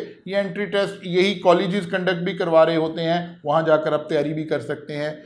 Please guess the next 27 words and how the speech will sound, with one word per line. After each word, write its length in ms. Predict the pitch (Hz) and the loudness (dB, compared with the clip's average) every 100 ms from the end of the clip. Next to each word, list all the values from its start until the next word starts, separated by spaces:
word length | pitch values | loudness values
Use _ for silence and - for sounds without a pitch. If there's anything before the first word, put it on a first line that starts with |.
| - - | -20 -12
लेकिन 200 | 247 302 | -6 -2
अगर 180 | 311 330 | 0 0
खुदा 240 | 262 247 | 0 2
ना 100 | 233 | 4
खास्ता 440 | 233 196 180 - 175 170 - _ _ 170 | 6 4 4 4 2 2 -8 _ _ 6
आपके 500 | 185 202 - 226 190 - - 131 139 | 6 6 -2 2 4 2 -10 -8 2
मार्क्स 400 | 151 170 202 - - - _ _ _ _ _ _ _ _ _ _ 180 | 6 8 6 2 -12 -20 _ _ _ _ _ _ _ _ _ _ -4
फ़ोर्टी 260 | 175 233 | -4 -4
नाइन 280 | 190 170 202 180 | -2 -2 -2 -4
पॉइंट 360 | 175 156 156 156 | -2 -2 -2 -8
फ़ाइव 300 | - 185 247 - | 0 2 2 -2
परसेंट 380 | 147 - 151 139 | -4 -4 -8 -4
हैं 160 | 135 135 _ _ _ _ - | -6 -8 _ _ _ _ -20
तो 80 | - - | -10 0
आप 280 | 151 156 175 | 0 0 -2
unfortunately 840 | 190 196 143 131 139 135 127 147 | -4 -2 -2 -4 -6 -8 -6 -8
सीए 300 | 147 139 139 | -8 -8 -8
ज्वाइन 460 | 127 135 143 226 330 - - 147 151 | -4 -2 0 0 -2 -8 -10 -6 -2
नहीं 360 | 143 127 165 | 0 2 2
कर 160 | 170 123 | 4 2
सकते 440 | - 113 - - | 0 -12 -14 -18
हैं। 200 | 113 104 - _ _ _ 190 | -18 -16 -20 _ _ _ 2
सीए 140 | 226 | 4
ज्वाइन 280 | 202 202 208 | 6 4 4
करने 280 | 208 185 196 | 0 0 4
का 200 | 196 190 - - _ 139 | 6 6 4 -16 _ 2
जो 180 | 175 | 6